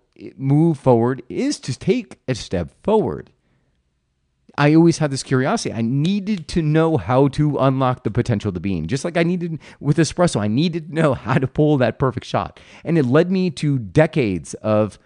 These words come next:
searching. Your life is the same way. So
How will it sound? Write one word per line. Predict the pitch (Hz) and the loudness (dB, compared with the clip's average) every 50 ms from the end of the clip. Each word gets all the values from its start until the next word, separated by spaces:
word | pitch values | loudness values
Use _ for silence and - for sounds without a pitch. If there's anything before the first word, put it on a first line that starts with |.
| _ _ _ _ _ _ | _ _ _ _ _ _
searching. | - - - - 151 160 170 - - - 85 65 - _ _ _ _ _ _ _ _ _ _ _ _ _ _ _ _ _ _ _ _ _ _ _ _ _ _ _ _ _ _ _ _ - | -14 -10 -4 -2 0 0 -2 -2 -6 -10 -10 -10 -12 _ _ _ _ _ _ _ _ _ _ _ _ _ _ _ _ _ _ _ _ _ _ _ _ _ _ _ _ _ _ _ _ -8
Your | 190 127 135 160 | -2 2 4 4
life | 160 147 170 202 233 220 - - - | 4 4 2 2 2 0 -2 -2 0
is | - 175 175 147 - | 2 4 4 2 2
the | 139 135 | -2 -4
same | - - - 170 170 180 190 190 180 151 107 | -4 -4 -2 0 2 2 2 2 0 0 0
way. | 92 107 98 - - - - _ _ _ _ _ _ _ _ _ _ _ _ _ _ _ _ _ _ _ _ _ _ _ _ _ _ _ _ _ _ _ _ _ _ _ _ _ _ _ - | -2 -2 -4 -4 -6 -12 -18 _ _ _ _ _ _ _ _ _ _ _ _ _ _ _ _ _ _ _ _ _ _ _ _ _ _ _ _ _ _ _ _ _ _ _ _ _ _ _ -4
So | - 165 151 139 | -2 -2 -2 -4